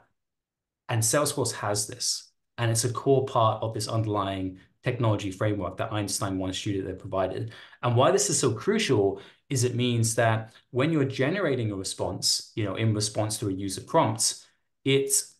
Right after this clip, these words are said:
the, what it gives you in return, it's grounded in the data that you have in C R M. So it's grounded in that current record, it's that related records, and it even goes further than that because it actually gives you a series of tools,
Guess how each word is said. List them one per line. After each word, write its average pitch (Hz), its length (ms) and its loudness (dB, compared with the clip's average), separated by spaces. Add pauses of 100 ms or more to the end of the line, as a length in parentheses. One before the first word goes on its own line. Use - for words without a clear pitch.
the, 131 220 0
what 135 240 2
it 120 220 -6
gives 143 300 -2
you 185 120 -4
in 139 200 2
return, 123 720 -2 (320)
it's 127 220 -2
grounded 123 1040 2 (180)
in 117 320 2
the 107 100 0
data 127 320 2
that - 120 -4
you 110 100 -2
have 110 180 -2
in 107 100 -6
C - 200 -4
R 98 120 0
M. 123 220 0 (220)
So 120 160 -2
it's 110 80 -2
grounded 139 560 2
in 120 180 -2
that 107 260 -4
current 139 280 2
record, 156 460 -2 (260)
it's - 180 -2
that 113 180 0
related 120 440 2
records, - 600 -2 (260)
and 123 100 0
it 180 80 -4
even 202 180 0
goes - 220 2
further 160 320 2
than 104 80 -2
that 95 160 -4
because 113 240 -4
it - 80 -6
actually 170 300 -4
gives 160 220 2
you 139 140 0
a 113 80 -2
series 143 520 2
of - 120 -4
tools, 175 720 -2